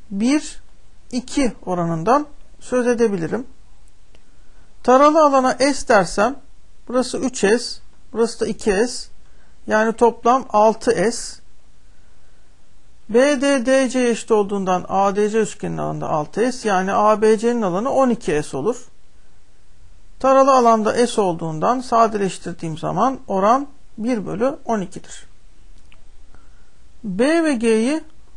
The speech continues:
uzatıyorum. G, A B C üçgeninin ağırlık merkezi olduğundan B E, E A'ya eşit.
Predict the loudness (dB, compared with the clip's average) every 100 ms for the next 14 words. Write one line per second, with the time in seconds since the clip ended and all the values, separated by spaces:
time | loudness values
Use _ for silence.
0 | -14 -6 -2 0 0 0 -2 -4 -12 -14
1 | -14 -14 -14 -14 -14 -14 -16 -16 -16 -16
2 | -12 -8 0 2 4 6 8 8 4 2
3 | 2 0 0 -4 -2 0 0 4 4 4
4 | 0 0 0 0 -4 -2 -2 -2 -4 0
5 | 2 2 2 4 4 2 2 0 -4 -14
6 | -14 -14 -2 2 2 2 2 2 0 -2
7 | -8 -10